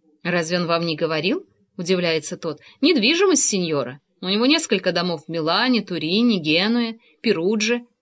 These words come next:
Если бы вы видели его роскошность в Риме, многие аристократы охотно посещают его столичный дом.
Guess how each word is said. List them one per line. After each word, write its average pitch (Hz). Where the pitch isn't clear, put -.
Если 190
бы 190
вы 202
видели 190
его 180
роскошность 196
в 175
Риме, 202
многие 285
аристократы 311
охотно 247
посещают 202
его 170
столичный 175
дом. 139